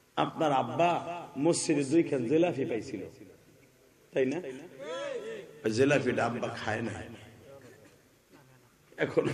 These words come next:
খায় না। আগে খায় নাই তোমার আমার জন্য, এখন খায় না নাতিটার লেগে। গেলেই তো কবে, "দাদা, আমার লেগে কি আনছো?"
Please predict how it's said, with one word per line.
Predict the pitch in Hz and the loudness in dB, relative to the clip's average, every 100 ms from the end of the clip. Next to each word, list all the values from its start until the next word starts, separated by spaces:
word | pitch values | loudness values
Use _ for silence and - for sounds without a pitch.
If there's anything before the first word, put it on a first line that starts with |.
| - | -4
খায় | - 110 | -4 -4
না। | - - - - - - - - - - - _ _ | -6 -10 -16 -18 -20 -20 -20 -20 -20 -20 -20 _ _
আগে | 151 170 180 | 8 10 8
খায় | 170 151 | 8 6
নাই | 156 160 | 8 2
তোমার | 156 170 156 | 2 2 4
আমার | 156 156 147 | 4 2 0
জন্য, | 156 151 160 151 | 0 -2 -4 -2
এখন | 143 147 135 | 0 2 0
খায় | 135 139 | 0 0
না | |
নাতিটার | 131 131 131 160 160 | 0 -2 0 0 0
লেগে। | 139 107 - 139 - - - - - - - - 147 147 151 147 151 151 - - - - 466 - - - 120 | -2 -4 -8 -10 -10 -8 -6 -2 0 4 4 6 6 8 6 4 2 -6 -10 -14 -20 -14 -14 -14 -18 -4 4
গেলেই | 143 131 | 6 6
তো | 131 127 | 2 0
কবে, | 123 | 0
"দাদা, | 120 120 120 | 0 0 0
আমার | 113 113 | -2 -4
লেগে | 113 107 | -6 -6
কি | - 143 | 0 0
আনছো?" | 104 - | -2 -10